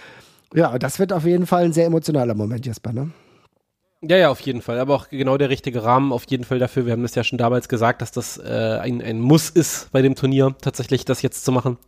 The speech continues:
Speaker 2: Äh, finde das dementsprechend sehr, sehr schön, dass es auch hier dazu kommen wird an der Stelle. Ähm, Andy hat diese, hat diese große Bühne, äh, ohne, ohne jede Frage verdient,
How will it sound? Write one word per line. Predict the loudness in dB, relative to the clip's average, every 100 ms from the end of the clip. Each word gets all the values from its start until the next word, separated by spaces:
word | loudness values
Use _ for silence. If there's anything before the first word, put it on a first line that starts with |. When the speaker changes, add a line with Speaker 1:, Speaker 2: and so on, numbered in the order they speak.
| -4
Speaker 2:
Äh, | 0 2 0 -2 -6 -18 -18 -20
finde | -6 -2 0
das | 0
dementsprechend | 2 0 0 -4 -2
sehr, | 0 2
sehr | 2
schön, | 4 6 6
dass | 4
es | 0
auch | -2
hier | 2 2
dazu | 2 -2
kommen | 0 2 2
wird | 0
an | 0
der | -2
Stelle. | 0 0 0 -2 -10 -18 -20 -8
Ähm, | 0 2 2 -2 -2
Andy | -2 -2
hat | -2
diese, | 0 2 2 2
hat | -2
diese | -2 -2
große | -2 -2
Bühne, | -2 2 4 4 4 2 0 0 -2
äh, | -4
ohne, | -2 0
ohne | 4 6 6
jede | 4
Frage | 4 2 2 2
verdient, | -4 -2 -4 -4 -8